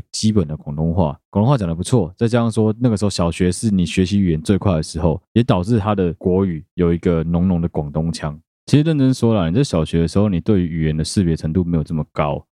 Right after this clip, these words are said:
不过你听到有人跟你讲完全不一样的母语的时候，你就会觉得，哇，干，这个人好酷哦。再加上那时候因为他身高的关系，其实他在班上算是蛮高的一个男生，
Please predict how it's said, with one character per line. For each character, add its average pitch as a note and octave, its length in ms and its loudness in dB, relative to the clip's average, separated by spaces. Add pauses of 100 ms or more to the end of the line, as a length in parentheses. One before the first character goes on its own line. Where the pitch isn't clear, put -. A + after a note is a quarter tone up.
不 A#2 80 0
过 D#3 120 4
你 G#2 60 0
听 A2+ 180 -2
到 B2 140 4
有 E2+ 180 0
人 E2 220 0
跟 G#2 100 2
你 A2+ 80 4
讲 E2 200 -4
完 E2 160 0
全 F2 180 0
不 G2+ 180 2
一 F2+ 40 -4
样 F#2 180 0
的 D#2 60 -4
母 E2 260 0
语 D#2+ 140 0
的 D2 100 -2
时 - 100 -2
候， E2+ 80 2
你 D#2+ 60 -2
就 D#2+ 80 0
会 F2 60 2
觉 E2 140 -2
得， D2+ 100 -4
哇， F2 180 -2
干， E2+ 180 -4
这 G#2 120 -4
个 F#2 80 0
人 D#2+ 120 -2
好 D2+ 280 -6
酷 E2 320 -2
哦。 C#2+ 180 -12
再 F#3 100 2
加 F#3+ 120 2
上 F#3 80 0
那 F3 40 2
时 C#3+ 120 -2
候 C#3 60 2
因 C#3 40 2
为 C3 80 2
他 B2 80 0
身 A2 320 0
高 G2+ 180 2
的 F2+ 80 0
关 E2+ 240 0
系， E2 140 -6
其 E2 160 -6
实 G2 60 -4
他 G#2 80 2
在 A2 100 0 (100)
班 F#2+ 220 -2
上 F#2+ 160 -2
算 F2+ 100 -8
是 F#2 80 -2
蛮 D2+ 240 -8
高 E2 200 -2
的 D#2 80 -2
一 D2+ 40 -4
个 D#2+ 80 -6
男 C#2 200 -8
生， C#2+ 200 -10